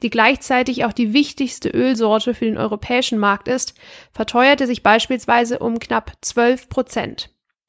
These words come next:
Wenn die Rohstoffpreise steigen, dann stachelt dies auch gleichzeitig wieder die Inflationssorgen der AnlegerInnen an.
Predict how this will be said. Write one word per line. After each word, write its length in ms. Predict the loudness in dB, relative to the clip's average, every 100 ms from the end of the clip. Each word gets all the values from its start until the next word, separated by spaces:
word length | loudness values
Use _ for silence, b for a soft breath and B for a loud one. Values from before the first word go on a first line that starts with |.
| _ _ _ _ _ _ _
Wenn 120 | 0
die 80 | 4
Rohstoffpreise 720 | 4 4 2 -2 0 -2 -2
steigen, 480 | 2 4 4 2 -4 -4
dann 200 | -4 -2
stachelt 360 | 0 0 0 -2
dies 140 | -4
auch 100 | -6
gleichzeitig 840 | 0 2 2 0 0 0 -2 -4
wieder 180 | 0 0
die 120 | 0
Inflationssorgen 1080 | -2 -2 -4 -2 0 2 2 2 2 2 2
der 160 | 0 0
AnlegerInnen 680 | 2 0 0 -2 -4 -6
an. 340 | -6 -6 -6